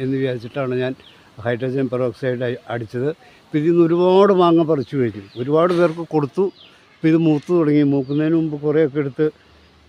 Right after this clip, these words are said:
ഉം, അച്ചാറൊക്കെ ഇട്ട് വെച്ചു, നല്ല മൂപ്പാവുന്നതിന് മുമ്പ്. ഇതിപ്പോൾ നിറയെ ഉണ്ടായിക്കൊണ്ടിരിക്കുകയല്ലേ, നിറയെ കിടക്കുക മാങ്ങ. അപ്പോൾ അതാണ് ഹൈഡ്രജൻ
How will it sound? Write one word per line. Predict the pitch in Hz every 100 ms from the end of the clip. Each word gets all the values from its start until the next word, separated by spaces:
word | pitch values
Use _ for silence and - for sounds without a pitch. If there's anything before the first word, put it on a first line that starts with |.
| 143
ഉം, | 135 131 123 120 - _ _ - 127
അച്ചാറൊക്കെ | - 147 147 139
ഇട്ട് | 123 131
വെച്ചു, | - 143 - - _ - - 123
നല്ല | 131 151 175 165
മൂപ്പാവുന്നതിന് | 156 151 147 139 131 127
മുമ്പ്. | 110 104 - - - - - - -
ഇതിപ്പോൾ | 123 175 165
നിറയെ | 160 165 190 208 180
ഉണ്ടായിക്കൊണ്ടിരിക്കുകയല്ലേ, | 170 170 160 170 156 143 143 104 - - - -
നിറയെ | 127 135 143 160 180 170
കിടക്കുക | 156 127 151 127
മാങ്ങ. | 110 98 - - - - - - - - - - - - - - - - - - - - - - - - - -
അപ്പോൾ | - 147
അതാണ് | 160 156 165
ഹൈഡ്രജൻ | 151 139 156 170